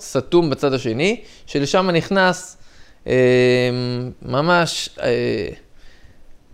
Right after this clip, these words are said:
מהדברים ה-, הכי מאוסים. זאת אומרת, אחרי כל העיבוד, מה שנשאר, הצ-, ה-, הצואה, ה-, ההפרשות הלא, לא טובות, נכנסים לאותו סניא דיבי.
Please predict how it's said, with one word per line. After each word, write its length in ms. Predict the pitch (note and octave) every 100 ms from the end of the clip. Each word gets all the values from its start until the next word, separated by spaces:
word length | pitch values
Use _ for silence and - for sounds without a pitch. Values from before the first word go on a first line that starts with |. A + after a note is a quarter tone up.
| - - -
מהדברים 1120 | A#2 A#2 A2 A2 A2 A2+ A2+ A2 A#2+ D#3+ D#3+
ה-, 120 | D3+
הכי 680 | - C3 G3 G3+ F#3 F3 D#3+ - - - - - - - - -
מאוסים. 760 | C#3+ D3+ D3 C#3+ F#3+ F#3 G#2+ G#2 -
זאת 100 | -
אומרת, 140 | A2
אחרי 240 | - D#3+ D#3
כל 140 | F3 D#3+
העיבוד, 460 | D#3+ D#3 A3+ G3+
מה 160 | F3 F3+
שנשאר, 600 | F#3+ E3+ E3 G3 F3 D#3
הצ-, 220 | C#3+ -
ה-, 420 | C#3 B2+ C3 C3 B2
הצואה, 500 | - D#3 F3 A#3 G#3 - - - - - - - - - -
ה-, 220 | - - A#2+
ההפרשות 800 | A2+ A2+ A2+ - B2+ B2 E3+ D#3
הלא, 600 | D#3+ F#3+ F3+ F3 E3 D#3+
לא 120 | E3
טובות, 560 | E3 F#3+ A3+ A3+ A#3 - - -
נכנסים 420 | C#3+ D#3+ G3 F#3
לאותו 220 | E3 F3
סניא 320 | E3 E3+ D#3
דיבי. 480 | C3+ C3+ G#2+ A2 G2+